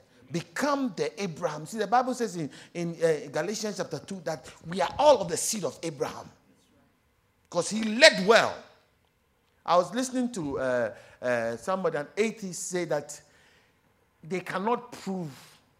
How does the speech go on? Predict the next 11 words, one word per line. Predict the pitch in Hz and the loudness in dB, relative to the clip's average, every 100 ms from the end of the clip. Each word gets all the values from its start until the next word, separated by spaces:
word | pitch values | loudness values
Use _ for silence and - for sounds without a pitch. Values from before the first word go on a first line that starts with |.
| _ _ _ - | _ _ _ -8
in | 165 160 | -6 -4
the | 143 | -6
Bible | 107 156 156 131 127 120 | 0 0 2 -2 -8 -2
whether | 175 190 185 165 - - | 0 0 -2 -4 -14 -14
it | 156 135 | -12 -10
was | 139 131 - | -8 -8 -10
true | - 175 180 - | -14 -10 -10 -6
or | 143 | -6
a | 131 | -6
myth | 127 165 156 - - | -6 -8 -10 -16 -12
that | 135 139 - | -6 -6 -6